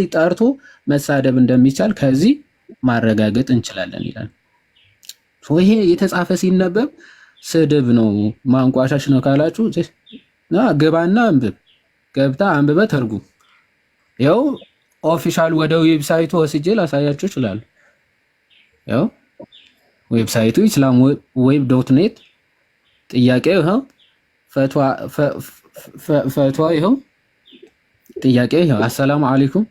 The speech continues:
Some of the Christians and Shias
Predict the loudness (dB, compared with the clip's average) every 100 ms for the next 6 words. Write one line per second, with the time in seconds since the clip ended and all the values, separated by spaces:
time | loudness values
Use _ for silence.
0 | -10 -20 _ _ _ _ _ -16 -6 -2
1 | 0 0 0 0 0 0 -2 -2 -2 0
2 | 0 0 2 2 0 -4 -10 -4 -4 -2
3 | -4